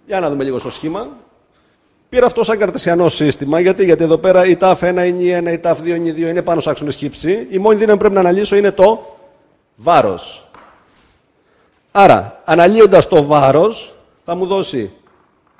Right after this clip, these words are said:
μία συνιστόσα αυτή εδώ, στον άξονα ψ, και την άλλη συνιστόσα αυτή εδώ, στον άξονα των χ. Τώρα, η γωνία, η φ, να δούμε πού μεταφέρεται, η πι τέταρτα.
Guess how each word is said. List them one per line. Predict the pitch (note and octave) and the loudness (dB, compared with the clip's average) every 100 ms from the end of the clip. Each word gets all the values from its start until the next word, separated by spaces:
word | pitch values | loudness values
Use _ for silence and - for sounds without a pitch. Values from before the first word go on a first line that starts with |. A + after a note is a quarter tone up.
| _ _ _ _ _ _ _ _ | _ _ _ _ _ _ _ _
μία | D3 F#3+ F#3+ | -8 -6 -6
συνιστόσα | F3+ F3+ F3+ E3 - B2+ - | -6 -8 -4 -6 -4 -8 -4
αυτή | C#3 C3+ - | -2 -2 -4
εδώ, | C#3+ A#2 B2+ F3+ B3 | -8 -4 -2 -2 -6
στον | - C3+ B2 | -12 -8 -6
άξονα | A#2+ A#2+ A2 | -6 -8 -8
ψ, | G#2 - D#3+ A#3 C4 _ _ _ _ _ _ _ | -10 -8 -6 -6 -8 _ _ _ _ _ _ _
και | E3 | -10
την | E3 E3 | -4 -2
άλλη | E3 | 0
συνιστόσα | D3+ D3+ D3 - D3+ - C#3 | -2 -6 -6 -4 -6 -4 -6
αυτή | - C3+ - D3+ | -4 -4 -4 -6
εδώ, | C3+ B2+ E3 G3 | -4 -4 -4 -6
στον | - C#3 | -6 -6
άξονα | C#3 C3+ D#3 - | -6 -6 -8 -6
των | F#3 | -8
χ. | F3+ F3+ F#2 - _ _ _ _ _ _ _ _ _ _ _ _ _ _ | -4 -4 -4 -10 _ _ _ _ _ _ _ _ _ _ _ _ _ _
Τώρα, | G3+ C#3 - - | 0 0 0 -8
η | - | -8
γωνία, | E3 E3+ F#3 A3 A3 G#3 - | -4 -2 -2 -2 -2 -2 -8
η | G3 F3+ | -8 -8
φ, | - - - F3+ F#3+ G3+ - - _ _ _ _ | -8 -18 -6 -2 0 -2 -12 -20 _ _ _ _
να | E3 E3+ | -10 -4
δούμε | F3+ | -2
πού | F3+ | -2
μεταφέρεται, | F3+ E3+ D#3 F#3+ E3 C#3 A2 C3 | -4 -2 -2 2 2 0 -6 -10
η | C3+ | -10
πι | D3 | -10
τέταρτα. | - B2+ A2+ G2 F#2 F#2+ | -6 -6 -6 -8 -12 -14